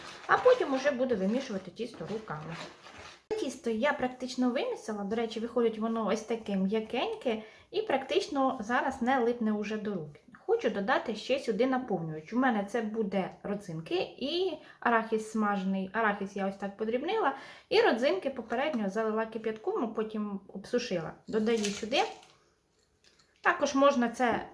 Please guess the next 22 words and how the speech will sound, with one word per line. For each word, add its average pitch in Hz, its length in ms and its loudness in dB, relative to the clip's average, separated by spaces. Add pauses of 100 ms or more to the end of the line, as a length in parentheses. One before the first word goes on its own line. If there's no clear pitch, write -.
(140)
пропустити, 381 720 2
цей 349 200 0
крок, 320 380 -4 (380)
або 330 460 6
додати 233 420 2
лише 208 260 -2
горішки, 269 640 2
або 214 260 -2 (280)
лише 220 360 -2
родзинки, 277 640 -2
або 427 240 6
взагалі 220 440 -2
щось 277 340 0
на 196 80 -2
свій 233 200 -2
смак. 175 260 -8 (480)
Залишається 277 760 2
мені 302 260 2
все 370 340 2
це 254 280 -2
добре 277 280 2 (120)
мішати. - 480 -2